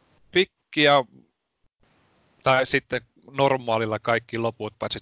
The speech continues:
tota, Saksa, Saksa motsaten toivoen, että se ei on merkityksetön peli, että koska jos me tähän motsataan, niin me ei kyllä saa Saksaa ikinä vieressä käsikentässä kiinni, että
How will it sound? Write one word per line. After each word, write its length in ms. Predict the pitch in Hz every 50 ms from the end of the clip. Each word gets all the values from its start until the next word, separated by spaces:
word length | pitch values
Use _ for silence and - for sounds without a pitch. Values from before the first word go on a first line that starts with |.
| - -
tota, 300 | - 104 - - 107 107
Saksa, 440 | - 127 120 113 - - - 113 - _ _ _ _ _ _ _ - - - - - - _ _
Saksa 360 | - - 147 143 - - 139
motsaten 500 | 131 135 131 - - 135 - - 110 110
toivoen, 560 | - 135 139 135 131 127 113 117 110 104 107 110
että 260 | 104 - - - 107
se 160 | - 110 107
ei 140 | 107 104 107 - - -
on 160 | 113 110 107
merkityksetön 680 | 120 120 113 - - - 107 - - - - - 98 - -
peli, 220 | 95 98 95 98
että 240 | - _ _ - - - _ _ _ _ _ _ - - - - - _ _ _ - - - _ _ -
koska 320 | 110 107 - - - 110
jos 180 | 110 113 - -
me 80 | 117 -
tähän 300 | - 135 127 135 131 117
motsataan, 500 | 110 110 117 - - 117 - - 110 104
niin 100 | 104 104
me 80 | 104 107
ei 60 | 107
kyllä 140 | - 110 107
saa 180 | - - 123 117
Saksaa 440 | - 135 131 - - - 127 113
ikinä 360 | 110 113 - - 117 107 104 101
vieressä 420 | 113 110 107 104 101 - - 101
käsikentässä 640 | - 104 104 - 113 - 101 101 - 101 - - -
kiinni, 300 | - 110 95 104 98 95
että 180 | - _ -